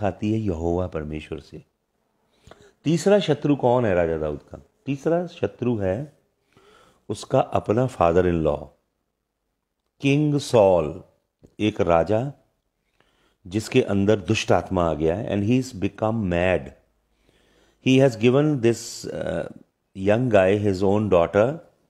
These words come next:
to be his wife, लेकिन अब उसका ही वैरी है और मारना च-, बहुत बार उस दाऊद को मारने की कोशिश करता है,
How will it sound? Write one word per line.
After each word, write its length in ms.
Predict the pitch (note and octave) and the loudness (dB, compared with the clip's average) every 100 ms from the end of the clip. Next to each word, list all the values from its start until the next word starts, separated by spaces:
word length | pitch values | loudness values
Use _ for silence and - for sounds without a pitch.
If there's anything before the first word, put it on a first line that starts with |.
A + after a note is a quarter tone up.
| A2 | -6
to 60 | |
be 240 | F#2+ G2+ G2 | -2 0 0
his 140 | E2 | 2
wife, 320 | E2 E2 C#3 C3+ _ _ _ _ _ _ - | 2 2 0 -4 _ _ _ _ _ _ -4
लेकिन 320 | E3+ C#3+ C3 - | -2 0 -2 0
अब 200 | C3 C3+ | 0 0
उसका 400 | - A#2+ - C3+ | -6 -8 -2 0
ही 200 | C3 D3+ | 2 0
वैरी 340 | G2 F#2 G#2 | 2 2 0
है 240 | E2 D2 - - F#2+ C2 A#1+ - _ _ _ _ _ _ _ _ _ _ _ _ _ _ _ _ _ _ _ _ _ _ _ _ _ _ _ _ _ _ _ _ _ _ _ - | -2 -6 -12 -12 -8 -8 -10 -14 _ _ _ _ _ _ _ _ _ _ _ _ _ _ _ _ _ _ _ _ _ _ _ _ _ _ _ _ _ _ _ _ _ _ _ 0
और 240 | A2+ C#3 | 4 4
मारना 420 | A#2+ G#2+ A2+ C#3 | 4 4 4 4
च-, 80 | C#3+ | 2
बहुत 340 | A#2 A2 C#3+ D3+ | 0 2 2 4
बार 180 | D3+ | 2
उस 200 | C#3 - | 2 -6
दाऊद 300 | F2+ G2 G#2 | -2 0 0
को 140 | G#2 A2 | -2 -4
मारने 380 | G2 F2+ F2+ G2 | -2 -2 -2 -6
की 100 | F#2+ | -6
कोशिश 360 | F#2+ F#2+ A2+ | -8 -8 -10
करता 340 | - D#2 - G2+ | -10 -10 -8 -10
है, 200 | C#3+ | -10